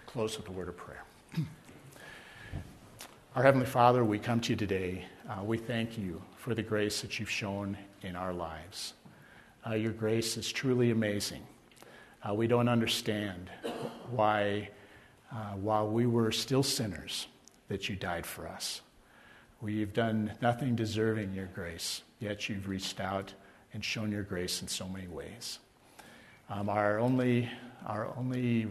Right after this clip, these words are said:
response ought to be to turn around and say, "Our lives are yours, Lord." And I pray that, uh, you would help all of us,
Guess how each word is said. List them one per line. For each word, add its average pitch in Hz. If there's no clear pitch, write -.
response 123
ought 117
to -
be 104
to -
turn 113
around 101
and 98
say, 101
"Our 95
lives 92
are 92
yours, 85
Lord." 80
And 107
I 101
pray 120
that, 110
uh, 104
you 107
would 110
help 120
all 107
of 104
us, -